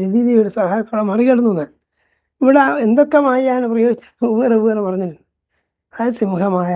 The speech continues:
നാഗമായ എന്നൊക്കെ, അതായത് നാഗങ്ങളുണ്ട് തോന്നിച്ചാൽ സിംഹങ്ങൾ വരുന്നതായി തോന്നിക്കുക. ഇത് പല മായകളെയും പറയുന്നില്ല. പോരിന് പുറപ്പെട്ടു മൃത്യു തള്ളി അയച്ചവൻ നാലാമാത്യന്മാരുമായി പെരുമ്പടയൊന്നവൻ.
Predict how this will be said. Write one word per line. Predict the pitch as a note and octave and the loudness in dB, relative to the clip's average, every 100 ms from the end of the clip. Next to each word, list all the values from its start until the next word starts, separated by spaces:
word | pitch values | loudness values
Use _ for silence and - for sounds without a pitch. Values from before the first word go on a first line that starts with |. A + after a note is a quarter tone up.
| F3+ C4 | -4 -2
നാഗമായ | F#3 F3+ A3 G#3+ F#3 F#3 F#3+ | -2 0 2 2 0 -2 -4
എന്നൊക്കെ, | F#3 F3 | -4 -6
അതായത് | F3 A3 A3 | -4 -2 -2
നാഗങ്ങളുണ്ട് | G3 G3 G#3 F#3+ F#3 F#3 | -2 0 -2 -2 -4 -6
തോന്നിച്ചാൽ | F#3+ F#3 B3 - | -8 -6 -8 -4
സിംഹങ്ങൾ | G#3+ F3 G#3+ G#3 | -6 -4 -4 -2
വരുന്നതായി | F3+ F3+ G3 F#3 | -2 -2 -2 -2
തോന്നിക്കുക. | F3+ F3+ F#3 G#3+ B3+ - _ _ _ _ | -4 -4 -6 -6 -6 -8 _ _ _ _
ഇത് | D4 C#4 | -2 4
പല | B3+ C#4 D#4+ F#4 | 6 8 6 6
മായകളെയും | C#4+ D4+ D#4 D#4 D4+ | 4 4 2 0 0
പറയുന്നില്ല. | C4+ C4 B3+ F#3+ E3+ - _ _ _ _ _ _ _ _ _ _ _ _ B3+ | -2 -2 -6 -6 -8 -16 _ _ _ _ _ _ _ _ _ _ _ _ -2
പോരിന് | F#3 A3 A#3+ A#3+ | 0 2 4 4
പുറപ്പെട്ടു | A#3+ A#3 A#3 A#3+ - A#3 A3+ | 2 0 0 -4 2 2 2
മൃത്യു | G3+ D#3 - B3+ | 0 -6 -4 -2
തള്ളി | A#3+ B3+ B3 B3 | 0 2 2 2
അയച്ചവൻ | A#3 A#3+ B3+ B3 A#3 | -2 -2 -2 0 0
നാലാമാത്യന്മാരുമായി | G#3 F3+ F#3+ E3+ F3+ B3 - A3+ B3+ A#3+ B3 A#3+ A#3 A3+ A3+ | 0 -2 -2 -2 -2 -2 2 2 2 0 0 0 0 -2 -4
പെരുമ്പടയൊന്നവൻ. | F#3 A#3+ A#3+ A#3+ C4 B3 A#3 C4 B3 | -4 -2 -2 0 0 0 0 2 0